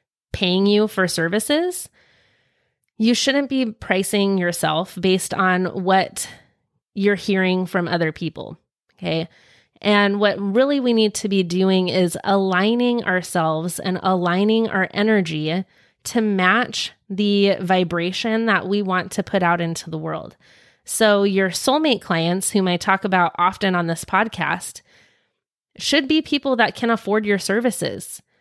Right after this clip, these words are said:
Your soulmate clients shouldn't be somebody who's struggling or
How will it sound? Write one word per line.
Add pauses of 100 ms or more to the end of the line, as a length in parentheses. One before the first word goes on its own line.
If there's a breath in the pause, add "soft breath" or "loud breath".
(160)
Your
soulmate
clients
shouldn't
be
somebody
who's
struggling
or